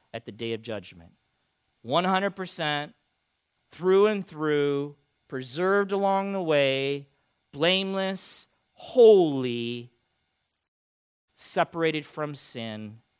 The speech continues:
Christ-like. That's the prayer.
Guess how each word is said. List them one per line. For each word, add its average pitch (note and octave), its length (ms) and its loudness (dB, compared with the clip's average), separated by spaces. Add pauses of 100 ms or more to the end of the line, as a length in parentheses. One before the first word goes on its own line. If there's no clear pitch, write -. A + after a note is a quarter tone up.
(460)
Christ-like. G2+ 840 -10 (1600)
That's F#2 240 -18
the B2+ 100 -20
prayer. A2 380 -16